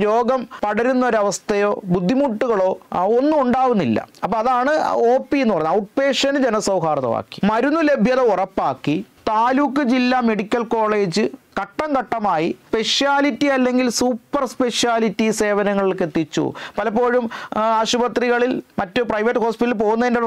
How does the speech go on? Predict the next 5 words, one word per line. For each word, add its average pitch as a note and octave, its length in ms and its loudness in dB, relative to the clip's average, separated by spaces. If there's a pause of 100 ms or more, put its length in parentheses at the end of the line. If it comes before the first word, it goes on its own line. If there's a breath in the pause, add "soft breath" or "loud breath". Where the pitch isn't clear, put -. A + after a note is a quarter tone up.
reason G#3+ 340 0 (120)
ഇവിടെയുള്ള A3+ 420 0 (520 loud breath)
അടിസ്ഥാന A#3 420 -2 (100)
സൗകര്യങ്ങൾ A#3 520 2 (120)
മാത്രമല്ല, G#3 560 0